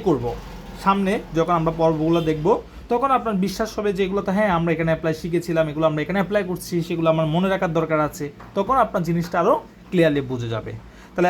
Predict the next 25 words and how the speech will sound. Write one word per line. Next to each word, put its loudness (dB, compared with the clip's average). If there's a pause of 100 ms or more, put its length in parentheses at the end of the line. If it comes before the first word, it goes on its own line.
(180)
আগাম, 4 (140)
আজকের -2
পর্বে 0 (200)
আমরা, 0
আহ, -4 (100)
যেগুলো -2 (100)
আলোচনা 2
করেছি -2 (120)
সেটা -2
হচ্ছে -4 (180)
অ্যানকমের 0
লিজেন্ডার 0
ডিফারেনশিয়াল -2
সমীকরণ 0
নিয়ে 2
আলোচনা -2
করেছি। -6 (600)
এরপর 0
দেন 2
আমরা 2
যেটা 2 (120)
আলোচনা 0
করলাম 2 (1080)
সেটা 2
হচ্ছে 0